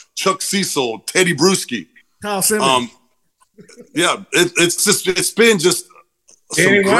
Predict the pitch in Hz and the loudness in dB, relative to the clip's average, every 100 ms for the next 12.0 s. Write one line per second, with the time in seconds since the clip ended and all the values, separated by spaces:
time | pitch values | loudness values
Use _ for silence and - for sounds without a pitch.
0 | 226 - - 240 _ 160 180 214 165 131 | 0 -2 -6 -6 _ -4 -2 -2 -4 -6
1 | - - _ _ _ _ 139 - 135 123 | -8 -18 _ _ _ _ -4 -2 -2 0
2 | 185 220 190 202 185 147 156 139 139 - | 0 0 0 2 0 -2 -6 -6 -8 -6
3 | 170 185 170 139 127 170 170 147 131 - | -2 -2 -2 -6 -2 -2 -2 -4 -6 -6
4 | 131 110 _ _ _ _ _ - 151 135 | -8 -8 _ _ _ _ _ -2 0 0
5 | - 165 220 185 165 143 151 143 127 131 | 0 0 2 0 -2 -4 -4 -4 -6 -10
6 | 117 135 127 - 175 175 151 143 135 147 | -8 -6 -6 -4 -4 -2 -4 -6 -6 -6
7 | 170 151 123 - 180 - 135 127 120 120 | -6 -6 -10 -12 -14 -12 -10 -10 -12 -18
8 | - _ _ _ _ - 135 135 143 147 | -20 _ _ _ _ -6 -4 -2 0 0
9 | 202 202 - 160 156 143 160 156 139 151 | 0 0 -2 -4 -4 -2 -2 -2 -2 -6
10 | 131 127 160 185 170 147 131 110 - - | -8 -10 -2 -2 -2 -6 -8 -10 -10 -6
11 | 170 - 147 120 160 175 135 117 120 - | -4 -2 -2 2 0 2 0 0 -4 -4